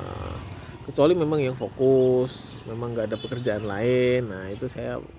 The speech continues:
pasti lebih maksimal lah. Seperti itu ya. Jadi ini posturnya bagus sih.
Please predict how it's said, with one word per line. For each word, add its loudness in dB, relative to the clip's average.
pasti -6
lebih 2
maksimal -8
lah. -10
Seperti -16
itu -16
ya. -14
Jadi 4
ini 2
posturnya -4
bagus 0
sih. -8